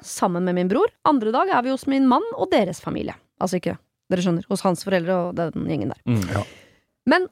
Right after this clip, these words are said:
Speaker 1: dette problemet handler om julaften. Vi har stått for alt denne dagen, og det er hyggelig det. Men i mitt hode ville det vært normalt å ha med seg noe. En flaske vin,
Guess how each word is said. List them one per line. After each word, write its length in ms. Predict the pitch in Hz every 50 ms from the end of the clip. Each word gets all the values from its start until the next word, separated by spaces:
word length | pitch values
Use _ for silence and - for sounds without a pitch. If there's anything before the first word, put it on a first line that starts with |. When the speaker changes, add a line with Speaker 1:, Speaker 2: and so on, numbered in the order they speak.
| _ -
Speaker 1:
dette 300 | 254 294 359 - - 285
problemet 440 | 262 330 320 294 269 233 240 311 330
handler 340 | - - 294 220 190 240 254 -
om 200 | 202 226 269 269
julaften. 480 | 262 262 180 - - - - - 165 175 _ _ _ _ _ _ _ _ _ -
Vi 220 | 208 247 269 302
har 240 | 320 262 269 262 277
stått 320 | 294 - - - 226 -
for 140 | - - - - _ _ _ -
alt 520 | 339 370 302 - _ - - - - - _ -
denne 260 | 208 226 208 185 190
dagen, 400 | 180 170 151 - 156 - 165 180 -
og 100 | - 214 220
det 60 | 247
er 200 | 220 202 226 240 - _ -
hyggelig 180 | 320 240 262 320 330
det. 60 | 392 - _ _ _ _ _ _ _ _ _ _ _ _ _ _ _ -
Men 160 | - 233 240 269
i 40 | 277
mitt 200 | 294 294 - -
hode 300 | - 311 277 247 349 381
ville 200 | 339 311 269 254
det 40 | 220
vært 120 | 208 - -
normalt 480 | 262 285 277 254 208 190 214 269 - -
å 60 | -
ha 240 | - - 302 247 190
med 140 | 160 143 -
seg 140 | - - 135
noe. 140 | 131 - - _ _ _ - _ _ -
En 80 | 202
flaske 300 | 208 302 320 - - 339 302
vin, 420 | 294 302 302 302 311 311 277 185